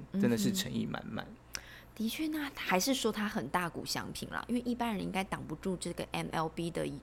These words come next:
Speaker 2: 对。
Speaker 1: 的一个诱惑。
Speaker 2: 嗯。
Speaker 1: 他还是很做自己，
Speaker 2: 嗯。
Speaker 1: 意志很坚定哦，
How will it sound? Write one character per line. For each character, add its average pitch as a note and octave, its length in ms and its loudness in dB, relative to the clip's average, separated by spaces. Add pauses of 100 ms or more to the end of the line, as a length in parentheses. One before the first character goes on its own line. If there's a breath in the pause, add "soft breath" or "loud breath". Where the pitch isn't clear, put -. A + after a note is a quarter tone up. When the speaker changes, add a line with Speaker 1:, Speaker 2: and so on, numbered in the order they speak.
Speaker 2:
对。 A#2 240 6
Speaker 1:
的 E3 140 4
一 E3 100 -2
个 E3 140 0
诱 E3+ 300 2
惑。 - 480 0
Speaker 2:
嗯。 G#2 200 2 (220 loud breath)
Speaker 1:
他 B3+ 100 -2
还 G#3+ 220 2
是 F#3 280 2
很 - 240 -2
做 F#3+ 220 2
自 E3+ 160 0
己， - 180 0 (360)
Speaker 2:
嗯。 C#3+ 300 2
Speaker 1:
意 A3 140 4
志 G3+ 180 0
很 F3 200 -2
坚 E3+ 280 0
定 E3 220 -2
哦， C3 180 -4